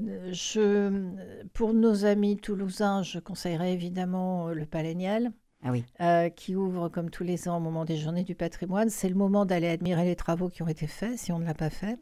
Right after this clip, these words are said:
Speaker 2: C'est vrai.
Speaker 1: euh, qui sont quand même maintenant, on voit le résultat, qui est assez spectaculaire. Euh, pour, dans le Gers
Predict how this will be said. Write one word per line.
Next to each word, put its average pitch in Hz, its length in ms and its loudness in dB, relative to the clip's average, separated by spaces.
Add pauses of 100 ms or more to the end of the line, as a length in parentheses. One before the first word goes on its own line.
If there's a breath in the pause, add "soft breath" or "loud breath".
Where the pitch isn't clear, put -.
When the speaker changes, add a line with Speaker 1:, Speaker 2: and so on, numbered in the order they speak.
(160)
Speaker 2:
C'est - 120 -12
vrai. 113 200 -6 (340)
Speaker 1:
euh, 160 40 -4
qui - 200 -14
sont 165 540 -6
quand 165 120 -8
même 180 160 0
maintenant, 175 380 -2
on - 20 0
voit 170 280 2
le 175 40 2
résultat, 165 640 -4 (320)
qui - 120 -16
est 196 40 -10
assez 190 220 -8
spectaculaire. 180 840 -4 (880 loud breath)
Euh, 185 600 8 (680)
pour, 233 400 2
dans 226 140 6
le 226 100 8
Gers 214 640 2